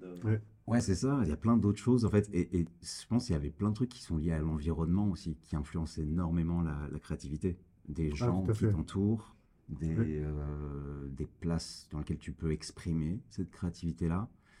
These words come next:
Speaker 3: Euh, des moments où ça vient aussi. Moi, je sais que ça vient beaucoup la nuit, la créativité. C'est, euh,
Speaker 2: Hmm.
Speaker 3: bah, c'est, c'est le, la joie de
Speaker 2: Oui.
Speaker 3: l'insomnie.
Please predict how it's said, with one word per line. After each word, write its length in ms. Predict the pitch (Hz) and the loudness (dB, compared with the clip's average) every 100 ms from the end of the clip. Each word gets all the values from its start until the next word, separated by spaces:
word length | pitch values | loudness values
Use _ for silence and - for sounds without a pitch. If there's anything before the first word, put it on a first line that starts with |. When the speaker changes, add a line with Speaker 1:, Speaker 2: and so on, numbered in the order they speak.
| - _ _ 78 | -20 _ _ -4
Speaker 3:
Euh, 260 | 76 73 73 71 71 71 71 73 - | -2 0 -2 -4 -4 -4 -4 -6 -8
des 220 | - 67 | -6 0
moments 380 | 82 85 95 104 | 4 6 8 6
où 80 | 101 | 6
ça 160 | - 82 | 4 2
vient 200 | 73 107 | 4 4
aussi. 300 | 101 - 104 | 4 2 0
Moi, 140 | 82 | 0
je 60 | 82 | -2
sais 60 | |
que 60 | - | 0
ça 80 | 85 | 2
vient 100 | 82 | 4
beaucoup 200 | 82 101 | 4 4
la 100 | 90 | 4
nuit, 220 | 85 82 | 4 2
la 80 | 76 | 0
créativité. 480 | 73 76 - 76 76 - | -6 -8 -8 -10 -10 -18
C'est, 220 | - 78 | -8 -6
euh, 140 | 76 73 | -2 4
Speaker 2:
Hmm. 240 | 185 117 - - - _ _ - - | 4 4 0 -12 -20 _ _ -20 -10
Speaker 3:
bah, 120 | - 71 | -6 -6
c'est, 220 | - - | -6 -10
c'est 220 | - 78 | -8 -6
le, 280 | 71 71 67 | -4 -6 -6
la 120 | 73 76 | -2 -2
joie 240 | 78 85 | 2 2
de 220 | 80 73 | 2 0
Speaker 2:
Oui. 60 | 71 | 0
Speaker 3:
l'insomnie. 400 | 117 87 80 110 | 2 4 4 4